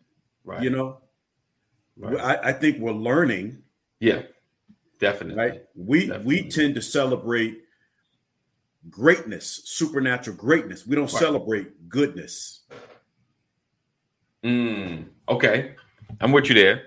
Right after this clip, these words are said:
Speaker 2: Right?
Speaker 1: I'm with you there. You're right. <laughs>
Speaker 2: You, in
Speaker 1: You're
Speaker 2: order
Speaker 1: right.
Speaker 2: to be celebrated in our community, you know, you gotta do it
Speaker 1: <laughs>
Speaker 2: three times as, as, as fast,
Speaker 1: Right.
Speaker 2: five times better.
Speaker 1: Right.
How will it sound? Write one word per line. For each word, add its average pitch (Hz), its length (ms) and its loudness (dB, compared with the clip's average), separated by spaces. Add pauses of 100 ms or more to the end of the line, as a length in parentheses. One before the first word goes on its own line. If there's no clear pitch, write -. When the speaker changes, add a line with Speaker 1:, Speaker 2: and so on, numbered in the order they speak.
Speaker 2:
Right? 127 340 -2
Speaker 1:
I'm 117 120 2
with 113 180 0
you 104 60 2
there. 98 340 0
You're 107 160 -4
right. 95 300 2
<laughs> - 240 -18
Speaker 2:
You, 143 180 2
in 123 200 0
Speaker 1:
You're 135 120 2
Speaker 2:
order 160 140 4
Speaker 1:
right. 135 80 -4
Speaker 2:
to 139 40 -4
be 131 100 -6
celebrated 131 680 -2
in 120 100 -4
our 156 200 -2
community, 107 640 -6
you 113 100 -10
know, 104 120 -8
you 107 160 -10
gotta 120 320 -2
do 113 120 -6
it 101 120 -10
Speaker 1:
<laughs> - 0 -
Speaker 2:
three 135 220 -6
times 123 420 -4
as, 107 280 -12
as, 107 420 -8
as 107 160 -8
fast, 127 680 -4 (200)
Speaker 1:
Right. - 320 -6
Speaker 2:
five 123 300 0
times 113 320 -10
better. 120 560 -2 (400)
Speaker 1:
Right. 85 340 -10